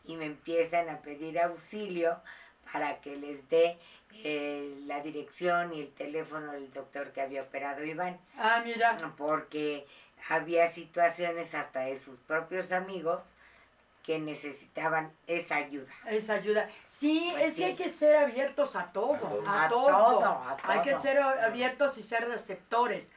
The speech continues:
Speaker 2: Pero por eso les digo, tomen lo que funciona, lo que les funcione, lo que no, déjenlo pasar. Desech-, no es des-, deshacerse de él, es nada más déjenlo pasar.
Speaker 3: Háganlo a un lado.
Speaker 2: Hagan un lado, no pasa nada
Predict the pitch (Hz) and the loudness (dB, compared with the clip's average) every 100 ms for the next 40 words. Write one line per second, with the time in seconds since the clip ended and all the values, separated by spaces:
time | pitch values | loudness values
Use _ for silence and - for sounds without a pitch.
0 | - - - 208 196 196 208 214 220 233 | -20 -10 -2 0 0 2 2 2 2 0
1 | 226 247 226 214 - - _ _ 226 220 | 0 -4 -2 -2 -4 -14 _ _ 2 4
2 | 240 269 277 262 226 208 208 233 233 240 | 4 0 -2 -2 -4 -6 -8 0 2 2
3 | 226 - 208 196 190 196 185 - 190 185 | 0 -4 -4 -4 -2 -4 -6 -8 -10 -4
4 | 233 - 202 - - - 190 185 - 185 | 0 0 -2 -12 -20 -8 -2 -2 -4 -10
5 | 180 185 226 277 392 392 - _ - _ | -8 -2 4 8 6 4 -6 _ -20 _
6 | - _ _ 262 320 330 320 320 302 311 | -20 _ _ -6 -4 -2 -2 0 0 2
7 | 311 - - 262 - 294 285 302 349 359 | 0 -2 -12 -10 -10 -12 -8 -4 0 0
8 | 349 330 - - 233 220 233 226 262 - | -2 -6 -10 -6 -6 -4 -6 -6 -8 -6
9 | 233 226 208 - _ 285 311 302 285 285 | -4 -4 -6 -12 _ -4 -2 0 -2 -2
10 | 254 262 226 202 202 247 311 320 - - | -4 -6 -8 -6 -4 2 2 2 -10 -6
11 | - 269 104 202 208 - - - - 285 | -4 -4 -6 -10 -14 -16 -18 -6 2 4
12 | 294 285 277 277 285 302 302 277 269 254 | 4 0 -2 2 4 4 2 -2 -6 -6
13 | 247 247 277 302 320 | -4 0 4 6 4